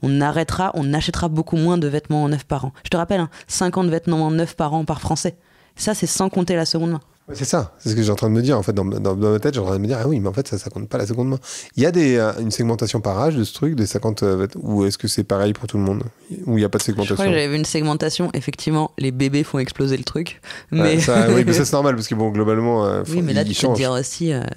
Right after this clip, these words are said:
Speaker 1: t'as
Speaker 2: Tu peux
Speaker 1: vraiment
Speaker 2: avoir
Speaker 1: pas
Speaker 2: recyclé
Speaker 1: besoin de
Speaker 2: de
Speaker 1: neuf,
Speaker 2: ouf.
Speaker 1: quoi.
Speaker 2: Non, ah bah, surtout pour des bébés, quoi, pour le coup,
Speaker 1: Enfin,
Speaker 2: euh.
Speaker 1: sauf si, je sais pas.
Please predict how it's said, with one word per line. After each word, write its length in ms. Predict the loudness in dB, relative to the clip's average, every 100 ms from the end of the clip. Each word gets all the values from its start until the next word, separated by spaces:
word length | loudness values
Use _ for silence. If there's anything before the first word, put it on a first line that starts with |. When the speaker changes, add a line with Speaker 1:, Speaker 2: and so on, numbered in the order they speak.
| -8 -8
Speaker 1:
t'as 100 | -6
Speaker 2:
Tu 40 |
peux 80 | -2
Speaker 1:
vraiment 140 | 0
Speaker 2:
avoir 60 | 0
Speaker 1:
pas 80 | 0
Speaker 2:
recyclé 160 | 2
Speaker 1:
besoin 60 | 4
de 40 | 4
Speaker 2:
de 40 |
Speaker 1:
neuf, 140 | 2 0
Speaker 2:
ouf. 40 |
Speaker 1:
quoi. 100 | -6 -12 -8
Speaker 2:
Non, 140 | -6 -6 -4
ah 80 | -2
bah, 240 | 0 -2 -2
surtout 200 | -4 -2
pour 140 | 0
des 60 | 0
bébés, 220 | 0 -2
quoi, 180 | -2 -6
pour 180 | -6 -6
le 60 |
coup, 180 | -4 0
Speaker 1:
Enfin, 100 | 0
Speaker 2:
euh. 20 |
Speaker 1:
sauf 240 | 0 -2 -4
si, 280 | -4 -4 -4
je 60 |
sais 80 | -6
pas. 220 | -6 -8